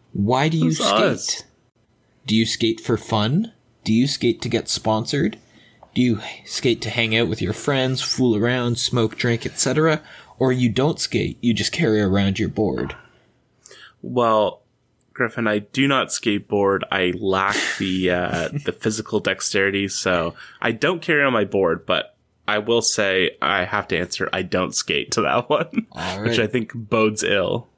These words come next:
Speaker 1: Yes. Uh, who is your favorite skater? Ryan Sheckler, Tony Hawk, Nyjah Huston, Paul Rodriguez. Oh, uh, this next one has a slur.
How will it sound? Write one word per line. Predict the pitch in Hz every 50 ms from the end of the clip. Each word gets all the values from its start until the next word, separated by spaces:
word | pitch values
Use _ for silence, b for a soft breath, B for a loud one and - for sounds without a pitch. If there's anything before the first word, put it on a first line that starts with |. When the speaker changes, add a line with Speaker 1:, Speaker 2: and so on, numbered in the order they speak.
| _ _ -
Speaker 1:
Yes. | 110 113 110 98 90 - - - - B B B B B B B B B B B
Uh, | - 120 117
who | 113 - - 156 170 -
is | - 208 -
your | 147 135
favorite | 139 - - 147 143 151 151 151 139 - -
skater? | - - - - - 135 143 151 147 - - - - - - _ _ _ _ _ _ _ -
Ryan | - 113 117 113 127 135 135 127 123
Sheckler, | - - - 127 - - - - - - 254 - - _ _ _ _ -
Tony | - - 151 156 156 147 131
Hawk, | 117 123 120 139 190 226 - - - - _ _ _ _ _ _ _ _ -
Nyjah | 110 117 113 127 143 143 - 120 117 - 131
Huston, | 135 139 - - 160 165 220 240 233 - _ b b b b b b b b b _ -
Paul | - - 143 135 147 151
Rodriguez. | 156 139 123 117 110 117 127 135 - - 180 214 254 285 294 - - - -
Oh, | 110 120 - - - - b b b b b b b b
uh, | - 107 110 110 113 107 - - - -
this | - 110 - -
next | 123 135 - - - - _ -
one | 113 113 107 110
has | 120 113 - -
a | -
slur. | - - - - - 127 131 151 151 127 - - 107 107